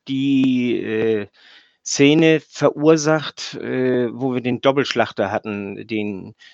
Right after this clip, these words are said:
äh, Fernandes so schön raus, äh, gefischt hat.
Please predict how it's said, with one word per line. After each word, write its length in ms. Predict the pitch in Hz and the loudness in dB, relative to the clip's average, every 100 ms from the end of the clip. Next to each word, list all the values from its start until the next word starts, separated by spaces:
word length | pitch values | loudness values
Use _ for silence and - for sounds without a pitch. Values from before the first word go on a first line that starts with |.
| _ _ | _ _
äh, 200 | 107 110 | -6 -4
Fernandes 560 | 127 120 113 120 117 | 0 0 0 -2 -2
so 120 | - 98 | -4 -4
schön 340 | 113 98 87 _ _ _ - | -4 -6 -8 _ _ _ -10
raus, 480 | 92 101 - - - - _ _ _ _ _ - | -6 -4 -4 -6 -6 -20 _ _ _ _ _ -10
äh, 260 | 98 98 | -8 -8
gefischt 500 | - 92 - 107 - | -10 -10 -6 -6 -6
hat. 380 | 107 117 - _ | -4 -6 -8 _